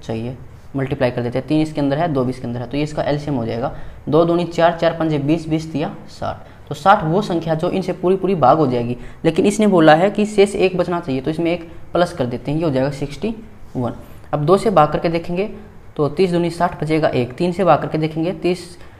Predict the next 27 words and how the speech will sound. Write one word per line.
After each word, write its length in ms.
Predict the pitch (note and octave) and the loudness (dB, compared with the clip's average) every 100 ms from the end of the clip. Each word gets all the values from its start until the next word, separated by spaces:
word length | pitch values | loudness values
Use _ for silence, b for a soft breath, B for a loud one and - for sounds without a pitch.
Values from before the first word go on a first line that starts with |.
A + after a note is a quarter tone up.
| B - - C#3+ - | B -10 -8 -8 0
तीन 200 | E3+ F3+ | 2 4
गुणा 200 | E3+ F3+ | 6 4
बीस, 360 | E3+ D3 D3+ - | 4 2 2 -2
तो 80 | - | 0
एक 200 | E3 E3 | 0 0
शेष 140 | F#3 | -2
बचेगा, 320 | D#3+ D#3 D#3+ E3 | -2 0 0 0
चार 200 | E3 E3 | 0 0
से 120 | F3+ | 2
भाग 200 | C#3+ C#3+ | 2 2
करेंगे 200 | D3 D#3 | -2 -2
पन्द्रह 240 | E3 D#3+ | 0 0
चौके 220 | D#3+ D3 | 0 -4
साठ, 200 | C#3 D3 - | -4 -4 -2
एक 200 | C#3+ C#3+ | -2 -2
शेष 160 | F3+ | -4
बचेगा, 320 | D#3+ D#3 E3 | -2 0 -2
पाँच 240 | D#3+ E3 E3 | 0 0 0
से 100 | F3 | 2
भाग 200 | C3+ - | 2 2
करेंगे 200 | C3+ D3 | -2 2
बारह 180 | C#3+ D3+ | 2 2
पाँच 180 | C#3+ C3 | 2 -2
साठ, 220 | - C#3 | -2 -4
एक 220 | - C#3 | -4 -6
शेष 140 | - E3+ | -4 -4
बचेगा, 340 | D#3 D3+ E3 | -4 -2 -4